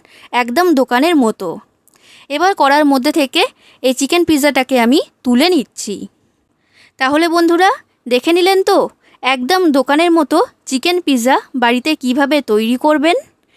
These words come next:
পিৎজাটা আমি আপনাদেরকে কেটেও দেখাচ্ছি যে এটা কেমন তৈরি হয়েছে।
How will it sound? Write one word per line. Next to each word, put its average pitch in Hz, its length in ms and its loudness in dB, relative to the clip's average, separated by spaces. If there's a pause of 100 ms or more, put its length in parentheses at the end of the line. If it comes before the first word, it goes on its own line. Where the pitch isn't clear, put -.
(280)
পিৎজাটা 330 440 -2
আমি 370 160 2
আপনাদেরকে 349 500 -2
কেটেও 285 360 -2
দেখাচ্ছি 339 480 -2 (280)
যে 254 120 -6
এটা 269 160 -2
কেমন 254 300 0 (100)
তৈরি 226 320 0
হয়েছে। 226 440 -2